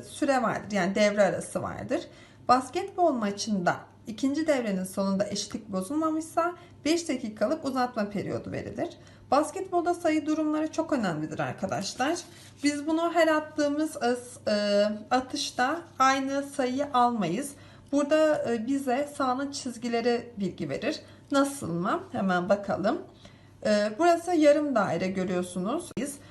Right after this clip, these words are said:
burada, e, bize sahanın çizgileri bilgi verir. Nasıl mı? Hemen bakalım. Ee, burası yarım daire görüyorsunuz. En büyük yarım daire. Burası üç sayı bölgesidir. Yani eğer bunun, bu taralı kısmı, yani bu kısımlardan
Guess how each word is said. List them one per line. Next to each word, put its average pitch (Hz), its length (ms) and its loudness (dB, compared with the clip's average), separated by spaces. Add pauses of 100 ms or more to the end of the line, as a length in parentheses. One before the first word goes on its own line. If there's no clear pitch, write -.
(240)
burada, 294 600 4
e, 226 140 -2
bize 277 500 0
sahanın 277 360 -2
çizgileri 233 840 -2
bilgi 175 320 -4
verir. 262 320 -4 (300)
Nasıl 277 420 2
mı? 208 260 0 (120)
Hemen 190 380 0
bakalım. 202 520 0 (640)
Ee, 214 320 2
burası 339 360 4
yarım 302 420 6
daire 180 320 2
görüyorsunuz. 185 840 -2 (100)
En 190 240 2
büyük - 260 -2
yarım 175 300 0
daire. 170 540 -2
Burası 330 280 4
üç 302 140 -2
sayı 262 320 0
bölgesidir. 202 520 -2
Yani 294 300 0
eğer 254 260 0 (160)
bunun, 277 400 0 (120)
bu 214 180 -10
taralı 202 420 2
kısmı, - 380 -8
yani 165 200 -6
bu 240 80 -8
kısımlardan 190 840 -2